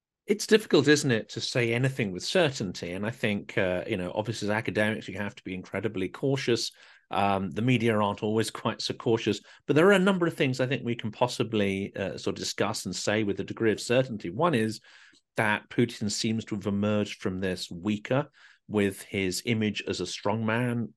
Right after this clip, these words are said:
challenged. Um, even his most ardent supporters, uh, seem to now be sort of potentially starting to imagine a future without him, whereas a year ago, people wouldn't even have perhaps gone there. The other aspect, I think, more important for international partners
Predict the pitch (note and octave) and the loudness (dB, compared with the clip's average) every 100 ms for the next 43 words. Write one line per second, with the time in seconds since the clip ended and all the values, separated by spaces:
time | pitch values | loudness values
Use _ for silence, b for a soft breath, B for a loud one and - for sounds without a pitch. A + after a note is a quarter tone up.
0 | _ - A2 G#2+ B2 D3 - - b b | _ -4 0 2 2 0 -8 -16 b b
1 | - - G2+ G#2 G2+ G#2 - - B2+ B2+ | -8 0 2 2 2 -2 -4 0 2 4
2 | A2 A2 A2 - A#2 A#2 G#2+ - G#2 - | 0 0 -2 0 0 0 -2 -6 -4 4
3 | F3 E3+ D#3+ C#3+ C3+ b b b - G#2 | 6 6 2 0 -2 b b b -4 -2
4 | G#2+ - - A2+ A2+ G#2 G#2 G2+ G2+ G2 | 0 -2 0 0 0 -2 -2 0 0 0
5 | G2+ - G2 G2+ - _ _ _ _ - | -4 -4 -4 -4 -8 _ _ _ _ -14
6 | - - - F3 - G#2 G2+ A#2 G#2+ - | -10 -6 -4 -2 -2 -4 -2 -2 -2 -4
7 | G#2 G2+ G2+ G2 G2+ F#2+ - A2+ - - | -4 -2 0 -2 -2 -6 -6 -6 -4 -6
8 | F2+ G2+ D3 B2 G#2+ G2+ F2 F2+ F2 G#2+ | -6 -4 -4 -2 -2 -2 -6 -8 -2 2
9 | A2+ F#2 G2+ G#2 G2+ b b _ _ _ | 2 2 0 -2 -4 b b _ _ _
10 | _ - - C3+ C3+ G#2+ A2 G2+ G2+ G2 | _ -20 0 2 2 0 0 0 -2 -4
11 | F#2+ - - G2 - - A#2 D#3 B2 F2+ | -6 -8 -8 -10 -10 -2 2 2 2 2
12 | B B B - C#3 G3 F3+ D#3+ - A2+ | B B B 2 4 6 6 4 0 -4
13 | - A2+ A2+ A#2+ A2+ A#2 B2+ A#2+ A2 B2+ | -2 -4 0 -2 -2 -2 0 0 0 -2
14 | - G2 - - A2 - A2 A#2 C3+ A2 | -2 -6 -8 -6 -6 -2 0 0 -2 -6
15 | - G2+ E2 F2+ F2 | -4 -4 -4 -6 -8